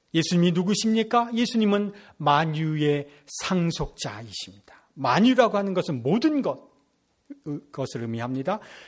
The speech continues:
예수님은 모든 것의 상속자이시다. 이 땅과 하늘에 속한 이 모든 것의 소유권을 하나님께서는 이 한-, 예수, 예수님에게 부여하셨습니다. 삼 절에 보십시오.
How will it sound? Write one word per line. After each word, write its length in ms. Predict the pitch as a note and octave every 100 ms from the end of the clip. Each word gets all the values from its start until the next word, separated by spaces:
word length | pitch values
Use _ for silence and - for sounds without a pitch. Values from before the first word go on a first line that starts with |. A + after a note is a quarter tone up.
| -
예수님은 520 | F3 F#3 G#3+ A3+ F#3+
모든 760 | D3+ C4 D#4 D#4+ D#4 E4 E4 D#4+
것의 340 | D4 C#4 C4 B3
상속자이시다. 1160 | - A#3+ A3+ A#3 - G3 E3 - - - - _ - -
이 260 | A#3+ A#3+
땅과 400 | A#3+ D4+ D#4 D#4
하늘에 320 | B3 C#4+ C#4 C4+
속한 360 | C4 C4+ C4
이 120 | B3+
모든 580 | G#3 F3 C#4+ E4 E4+ D#4+
것의 340 | D4+ D4 C#4 C4+
소유권을 600 | - A#3+ A#3 A3+ G#3 G3+ G3+ - -
하나님께서는 1040 | - C#4+ D4 C#4+ C#4 C4 B3+ A#3 A3 A3 G#3+ - -
이 340 | G#3 E3+ E3 - - _
한-, 280 | - F#3 G#3 -
예수, 720 | - D#3 D#3+ D#3+ - D3 C3+ C3+ _ _ -
예수님에게 680 | C3 - B2 G#2+ G2+ - G2+
부여하셨습니다. 840 | - - A2 G2+ A2 G2+ - - _ _ _ _ _ _ _ _ _ _
삼 240 | - F#3 D#3+
절에 180 | D#3+
보십시오. 520 | D3+ D#3 - - F#3+